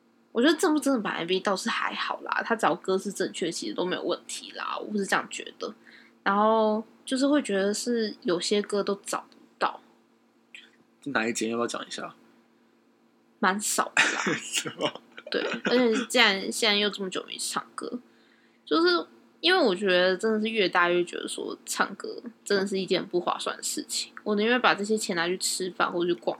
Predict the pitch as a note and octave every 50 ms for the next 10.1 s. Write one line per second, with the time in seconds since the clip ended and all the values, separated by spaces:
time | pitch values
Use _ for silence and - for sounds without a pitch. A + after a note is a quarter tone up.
0 | - _ - - - - - - E3+ E3+ D3+ E3 E3 D#3+ C#3 A#2+ A2 - - A2+
1 | A2+ A#2+ A#2+ A#2+ - - - - - D3 D#3 D3 D3+ D3+ D3+ - E3 D3+ C#3 C3+
2 | C3 B2+ B2 B2 A#2+ A#2+ A#2 A#2 F3+ F#3+ F#3+ G3+ - - A2 G2 F#2+ F#2 - -
3 | - - _ - - C3+ D3 D3 B2 G#2 F#2 A#2+ A#2+ - - A2 - - - -
4 | - _ _ - - G3+ G#3 A#3 B3 A#3+ A3 G3 G#3 G3+ G#3 G3+ G3+ G3+ E3 E3
5 | - F#3 F3+ F3+ F3+ F#3+ E3+ E3 E3 E3 - - - - - - - - - -
6 | - - - - - - - - - _ _ _ _ _ _ _ _ _ _ _
7 | _ _ _ _ _ _ _ - G3+ G#3+ A#3+ C4+ D4 C#4 D#4+ E4 D#4+ C#4 - G#3
8 | A3 B3+ C4 C4 B3+ B3+ C4 B3 G#3+ F#3 E3+ F3+ - - G3 F#3 E3+ F#3+ F3 E3+
9 | - - - - - - - A3+ C4 D4+ F4 E4 B3+ A#3+ D4 D#4 D4+ C4 - A3
10 | - -